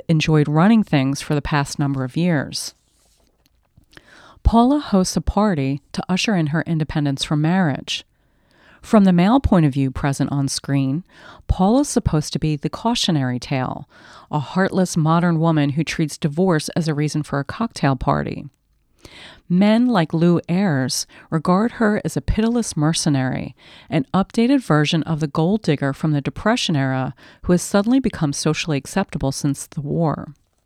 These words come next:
Look at the sour puss on Lou Ayres during the party scene.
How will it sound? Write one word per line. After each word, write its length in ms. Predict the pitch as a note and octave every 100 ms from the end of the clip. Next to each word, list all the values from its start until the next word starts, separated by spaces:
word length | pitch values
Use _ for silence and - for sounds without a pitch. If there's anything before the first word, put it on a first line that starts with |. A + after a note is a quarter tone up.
| _ _ _ _ - - -
Look 540 | - G#3 A3+ A#3 - - -
at 140 | E3
the 80 | -
sour 540 | - - F3 F#3+ A3+ A#3
puss 480 | - E3 C3 - -
on 180 | D#3 C#3+
Lou 220 | D3+ E3+
Ayres 520 | D#3+ C#3+ C3+ C3 - - -
during 260 | D3 D3
the 80 | C#3+
party 380 | - D3+ C#3+ D3
scene. 500 | - C#3+ C3 -